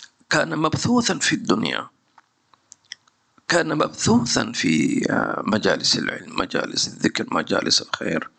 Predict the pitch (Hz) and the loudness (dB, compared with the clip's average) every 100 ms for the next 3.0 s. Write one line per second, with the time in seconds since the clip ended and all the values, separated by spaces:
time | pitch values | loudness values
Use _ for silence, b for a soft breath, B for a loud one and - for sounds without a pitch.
0 | B B B B B B B B B _ | B B B B B B B B B _
1 | - 196 208 220 - 285 285 240 - 240 | 0 0 2 0 4 4 6 4 2 2
2 | 233 214 240 240 247 240 240 285 - | 2 4 4 2 0 0 2 2 -2